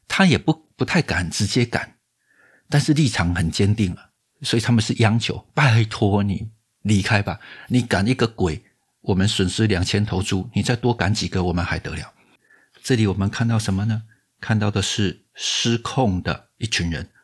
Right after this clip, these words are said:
合成的人都失控了，他们的反应不合理啊。这个人，被鬼附的人，他被鬼控制了，神志不清，没有办法判断。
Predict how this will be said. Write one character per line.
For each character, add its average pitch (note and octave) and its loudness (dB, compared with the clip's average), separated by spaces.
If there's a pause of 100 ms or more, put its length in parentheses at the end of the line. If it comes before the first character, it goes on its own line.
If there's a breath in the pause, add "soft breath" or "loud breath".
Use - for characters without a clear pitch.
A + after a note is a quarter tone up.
(120)
合 C#3 0
成 B2 0
的 B2 2
人 G#2+ 2
都 A#2+ 2
失 C3 -2
控 B2+ 0
了， E2 -4 (280 loud breath)
他 - -8
们 F3+ 2
的 E3+ 4
反 F2 0
应 A#2+ 2 (220)
不 F#3 0
合 G2+ 2
理 A2+ -2
啊。 E2 -12 (720 loud breath)
这 - -6
个 C3+ 0
人， F#2+ 0
被 D#3+ 0
鬼 F2+ -2
附 - 0
的 D#2+ -4
人， D#2+ -6
他 C#3 -2
被 - -2
鬼 - -4
控 G#2+ 0
制 G2 -4
了， D#2+ -4
神 F#2 -2
志 G#2+ -2
不 G#2+ -2
清， F#2+ -6
没 G2+ -2
有 G2 -2
办 G2 -4
法 F#2+ -8
判 F2+ -6
断。 - -10